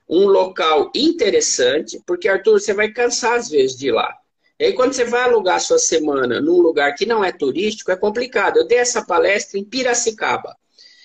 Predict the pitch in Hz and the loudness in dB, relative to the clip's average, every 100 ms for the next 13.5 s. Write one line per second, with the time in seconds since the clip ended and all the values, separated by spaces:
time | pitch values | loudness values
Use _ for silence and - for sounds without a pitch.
0 | _ - 185 190 220 254 214 180 170 170 | _ -4 0 2 2 0 0 2 0 0
1 | 170 165 196 - 214 196 190 190 190 175 | 2 2 0 -4 -4 -2 -2 0 -2 0
2 | 165 151 143 - 180 196 170 - 185 180 | 0 -2 -6 0 4 4 2 0 0 2
3 | 165 165 185 202 254 240 - 196 220 220 | 0 0 -2 0 -2 -4 -4 0 0 0
4 | 214 226 226 214 233 247 202 160 - - | -2 -2 -2 -2 -2 2 2 2 0 -6
5 | - _ - 139 151 147 139 143 135 160 | -18 _ -8 0 2 2 0 -2 -2 -2
6 | 143 - 143 - 123 - _ - - - | -2 -4 -8 -8 -8 -16 _ -20 -20 -20
7 | _ 202 247 226 233 - 233 226 226 220 | _ 0 0 -2 -2 -2 0 0 0 0
8 | 247 247 190 175 202 196 196 170 139 - | -2 0 -2 0 -2 0 4 4 4 2
9 | 143 139 135 135 - 226 277 277 175 139 | 0 0 -2 -2 -2 -2 -2 -2 -2 -2
10 | - - - 170 160 143 180 226 277 311 | -4 -8 -2 -2 0 0 -2 -4 -6 -6
11 | - 185 143 127 - - 143 139 139 - | 0 0 0 -4 -10 -4 -2 0 -4 -6
12 | 135 127 135 120 120 247 349 339 285 262 | -6 -4 -2 -2 -4 -6 0 0 0 -4
13 | 208 - - - | -6 -8 -10 -14